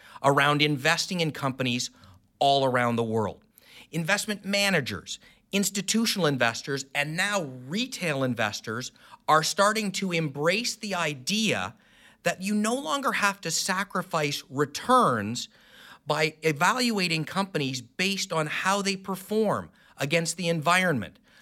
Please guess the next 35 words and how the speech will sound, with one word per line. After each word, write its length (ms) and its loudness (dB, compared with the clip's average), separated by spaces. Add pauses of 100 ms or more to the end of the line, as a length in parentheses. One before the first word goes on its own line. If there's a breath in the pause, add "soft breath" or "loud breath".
(160 soft breath)
how 140 4
they 120 2
treat 320 -4
their 140 0
employees 600 -2
well, 340 -6 (280 soft breath)
how 100 0
they 120 4
keep 260 -4
just 280 -4
good 200 6
accounting 480 0
records. 480 -4 (180 loud breath)
These 220 2
are 160 2
all 280 4
factors 720 0
in 200 -2
driving 580 2
the 120 0
success 640 -4
of 160 -4
companies 640 -2 (560 soft breath)
and 220 0 (100)
ultimately 600 -2
then 400 -4 (680 soft breath)
how 200 2
well 260 4
that 240 2
company 400 -2
is 140 -2
going 240 0
to 60 -2
perform 760 2 (720)
and 560 2